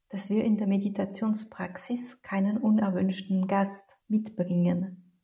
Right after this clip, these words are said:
der mit dem heiligen Namen tut, was er mit den Begriffen tut.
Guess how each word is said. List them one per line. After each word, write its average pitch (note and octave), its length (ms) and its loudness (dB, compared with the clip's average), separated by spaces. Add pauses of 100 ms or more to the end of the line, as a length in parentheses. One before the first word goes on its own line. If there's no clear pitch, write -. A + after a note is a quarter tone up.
(180)
der F#3+ 100 0
mit G3 200 2
dem G3 180 2
heiligen G3 420 2
Namen G#3 360 2
tut, - 380 -10
was G3+ 200 -2
er G3 160 2
mit G3+ 200 0
den G3+ 140 0
Begriffen G#3 680 -8
tut. - 420 -16